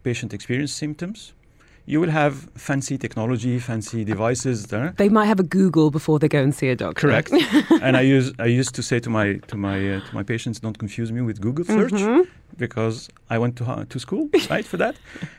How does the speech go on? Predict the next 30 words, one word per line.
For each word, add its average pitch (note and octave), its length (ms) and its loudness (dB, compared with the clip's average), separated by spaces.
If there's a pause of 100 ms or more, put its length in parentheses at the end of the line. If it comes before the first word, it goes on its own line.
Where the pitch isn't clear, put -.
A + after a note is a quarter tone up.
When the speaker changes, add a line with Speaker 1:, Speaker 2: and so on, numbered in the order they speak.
(160)
Speaker 1:
Uh, D3 240 4 (500)
but, D#3 240 0
but D3+ 160 0
the E3+ 80 4
experience A#3 380 -2
is G3 60 -6
the F#3+ 80 -8
same. F#3+ 300 -4
You A#2+ 60 -4
know, C3+ 120 0
Speaker 2:
Mm-hmm. F#3+ 100 0
Speaker 1:
symptoms, F#3 760 -4
uh, C#3 160 -4
appointment, D#3+ 600 0
doctor, C#3+ 600 0
lab C3 280 -2
tests, B2+ 360 -2
probably A#2+ 460 0
fancy A#2+ 480 -6
tests. - 400 -4 (400)
But B2 180 -2
then, D#3 320 2 (340)
you C3+ 120 -4
know, B2+ 80 0
the A#2+ 100 0
journey, A#2+ 320 0
the G#2 180 -6
journey G#2 280 -6
stops. - 280 -18 (600)
Uh, A#2+ 200 4